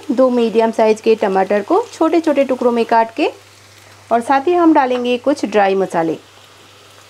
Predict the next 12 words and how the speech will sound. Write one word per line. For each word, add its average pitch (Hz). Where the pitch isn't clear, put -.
डालेंगे 247
हम 269
एक 320
चम्मच 220
जीरा 214
पाउडर, 262
एक 339
चम्मच 302
हम 262
डालेंगे 233
धनिया 226
पाउडर। 262